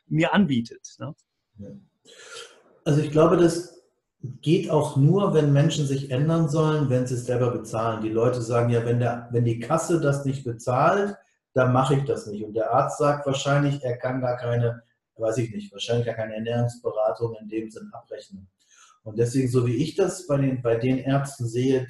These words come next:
Speaker 2: mit denen ich zusammenarbeite oder die ich, die ich kenne, die haben halt ein extra Profit Center, würde ich mal sagen. Die haben einen Raum sozusagen neben ihrer, äh, Praxis und das heißt dann wirklich Ernährungsberatungspraxis oder wie
Speaker 1: Mhm.
Speaker 2: auch immer.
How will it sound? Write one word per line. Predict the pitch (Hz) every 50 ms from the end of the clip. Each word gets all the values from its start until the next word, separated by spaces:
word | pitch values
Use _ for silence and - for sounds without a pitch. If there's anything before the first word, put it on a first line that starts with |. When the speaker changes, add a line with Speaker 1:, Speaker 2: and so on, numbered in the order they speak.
| - -
Speaker 2:
mit | 113 113 - -
denen | 113 117 117 131
ich | - -
zusammenarbeite | - - 120 117 120 131 151 160 156 156 156 156 151 151 151 143
oder | 127 120 117
die | 117 107
ich, | - -
die | - 107
ich | 101 - - - - -
kenne, | - 127 139 165 175 180 180 175 - _ _ _ _ _ _ _ _
die | - - - 113 113 117
haben | 127 139 143 127
halt | 131 131 131 131 - - - - - -
ein | - 117 113 113 113 - - -
extra | - - - - - - - 143 139 139
Profit | - - - 156 156 - 175 165 165
Center, | - - 170 175 170 170 165 156
würde | 165 170 170
ich | 165 165
mal | 165 160 160 156
sagen. | 156 165 165 170 170 - 139
Die | 131
haben | 127 127 127 127
einen | 123 127 123 117
Raum | - 113 123 143 160 165 156
sozusagen | 156 151 156 - - 131 135 135 135 131 135 135 - - - - - _
neben | - 117 123 131 151 165 165 147
ihrer, | 156 170 170 165 160 165 160 160 160 156 151
äh, | 156 151 151 151 -
Praxis | - 156 160 160 - - 170 165 165 165 - - - - _ -
und | 117 117
das | 123 120 - -
heißt | 127 131 - -
dann | 135 117 -
wirklich | 117 120 - 139 135 135
Ernährungsberatungspraxis | 127 120 131 151 170 180 180 170 - - - - - 196 202 208 214 208 208 208 - - - - - - - - - - 123 120 - 120
oder | 117 113 107 -
wie | 123 139 156
Speaker 1:
Mhm. | -
Speaker 2:
auch | 220 - - -
immer. | 160 143 - 143 143 -